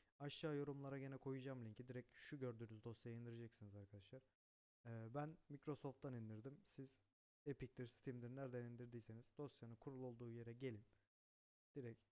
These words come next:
şu şekilde yerini biliyorsanız yerini veya direkt Fallout yetmiş altıdan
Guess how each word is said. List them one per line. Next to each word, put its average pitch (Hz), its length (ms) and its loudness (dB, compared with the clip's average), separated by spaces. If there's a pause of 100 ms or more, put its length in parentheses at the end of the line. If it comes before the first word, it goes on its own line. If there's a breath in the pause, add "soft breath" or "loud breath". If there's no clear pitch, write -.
şu - 140 -14
şekilde 107 520 -4 (1400)
yerini 131 280 0
biliyorsanız 120 580 -2
yerini 107 340 -2
veya 110 300 -2
direkt 110 200 -6
Fallout 113 340 -4
yetmiş - 300 -6
altıdan 110 300 -8